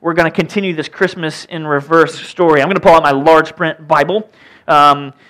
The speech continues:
if you wanna turn yours on, on your smartphone or app, that's great. If you want to look to your le-, left, if you need one, we have a hundred and twenty-two brand new E S V donated Bibles to us, which I'm really excited about. And so you can go grab one of those.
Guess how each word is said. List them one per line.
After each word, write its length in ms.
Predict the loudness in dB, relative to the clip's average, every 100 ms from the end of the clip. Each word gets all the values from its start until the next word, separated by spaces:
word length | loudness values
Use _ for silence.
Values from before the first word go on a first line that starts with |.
| _ -10
if 120 | -4
you 120 | -2
wanna 140 | -2
turn 300 | -2 0 0
yours 280 | 0 -2 -2
on, 280 | -2 0 0
on 60 | -4
your 100 | -12
smartphone 480 | -4 -2 -2 -2
or 100 | -2
app, 280 | -2 -2 -2
that's 160 | -4 -6
great. 340 | -4 -2 -2
If 140 | -6 -8
you 140 | -10
want 260 | -2 -2 -2
to 140 | -8
look 200 | -6 -8
to 100 | -10
your 160 | -8 -8
le-, 220 | -10 -12
left, 500 | -4 2 2 2 -6
if 120 | -16 -14
you 80 |
need 140 | -14 -8
one, 260 | -6 -6
we 140 | -6 -6
have 260 | -2 -2
a 60 | -2
hundred 280 | -6 -6 -6
and 80 | -8
twenty-two 440 | -12 -12 -10 -16
brand 420 | -8 -6 -6 -8
new 200 | -8 -8 -10
E 160 | -4
S 160 | -4 -4
V 240 | -8 -8
donated 560 | -4 -4 -4 -8 -8 -4
Bibles 360 | 0 0 -2 -8
to 140 | -6 -2
us, 300 | -2 -4 -20 -20 -20
which 160 | -10 -4
I'm 160 | -2 -2
really 280 | 2 2
excited 420 | 2 -2 -2 0 2
about. 360 | 4 4 2 -6 _ -20 -20 _ -20 -10
And 120 | -6
so 100 | 0
you 120 | -2
can 160 | -2 0
go 160 | 0
grab 460 | 2 2 2 2 -2
one 200 | -2 0
of 80 | 2
those. 440 | 4 4 0 -4